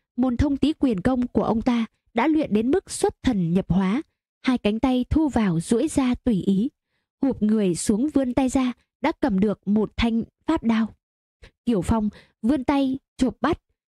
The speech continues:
nhẹ nhàng khéo léo, làm sao cướp ngay được con dao, dõng dạc nói, "Trần trưởng lão,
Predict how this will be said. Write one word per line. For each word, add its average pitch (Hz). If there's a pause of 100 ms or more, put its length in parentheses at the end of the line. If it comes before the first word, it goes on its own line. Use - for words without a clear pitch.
(140)
nhẹ 226
nhàng 196 (100)
khéo 226
léo, 240 (180)
làm 196
sao 220 (280)
cướp 359
ngay 269
được 208
con 220
dao, 220
dõng 214
dạc 190
nói, 180 (1700)
"Trần 202
trưởng 165
lão, 190